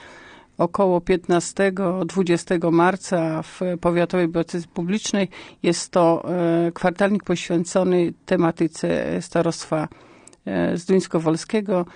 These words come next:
Starostwo zwróciło się do nas o umożliwienie publikowania walorów turystycznych, przyrodniczych, e, historycznych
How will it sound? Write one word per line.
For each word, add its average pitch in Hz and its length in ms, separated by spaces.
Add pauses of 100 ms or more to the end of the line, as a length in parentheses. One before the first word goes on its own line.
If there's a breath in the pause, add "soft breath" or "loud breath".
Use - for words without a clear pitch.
(120)
Starostwo 175 600
zwróciło 180 520
się 185 160
do 180 120
nas 170 260
o - 100
umożliwienie 165 760
publikowania 160 840 (460 loud breath)
walorów 165 560
turystycznych, 175 600
przyrodniczych, 165 840
e, 160 460
historycznych 156 840